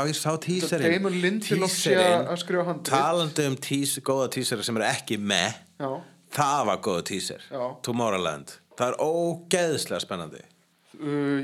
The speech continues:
Speaker 2: ég bara veit ekkert hvað er í gangi þarna og ég hef ákveðið það einmitt að forðast upplýsingur um þetta.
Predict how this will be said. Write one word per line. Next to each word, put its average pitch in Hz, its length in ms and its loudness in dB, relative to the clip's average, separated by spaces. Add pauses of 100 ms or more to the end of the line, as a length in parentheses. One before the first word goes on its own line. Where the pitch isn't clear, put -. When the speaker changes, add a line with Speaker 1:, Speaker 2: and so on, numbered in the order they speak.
(140)
Speaker 2:
ég 160 160 -4
bara 165 160 4
veit 170 160 -2
ekkert - 880 -4
hvað 185 160 2
er 170 80 2
í 147 80 -2
gangi 160 240 -2
þarna 127 240 -6
og 147 80 -4
ég 156 160 0
hef 156 80 2
ákveðið 180 400 0
það 185 140 0
einmitt 170 180 -4
að - 160 -10
forðast 185 480 -2
upplýsingur 143 400 -8
um 120 80 -8
þetta. 110 160 -12